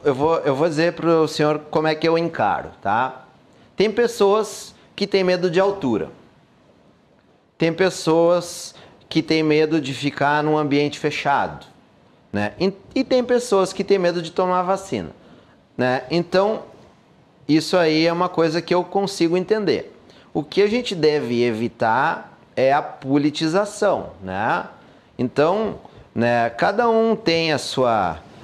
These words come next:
ideia, a sua forma de pensar, mas a gente tem sempre que pensar, né, de uma forma global.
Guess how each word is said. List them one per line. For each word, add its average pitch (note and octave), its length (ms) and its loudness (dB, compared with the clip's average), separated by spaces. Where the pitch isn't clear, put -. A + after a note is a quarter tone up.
ideia, C3 760 2
a G#2+ 40 0
sua G2+ 180 -4
forma A2+ 380 -2
de G2+ 120 -4
pensar, A#2+ 920 -2
mas F#3+ 240 0
a G3+ 100 2
gente G3 280 -2
tem F#3+ 220 2
sempre F#3 380 -2
que F#3 140 0
pensar, F3+ 960 -2
né, D3 400 2
de D3+ 160 -4
uma F3+ 160 0
forma E3 460 0
global. D#3 580 2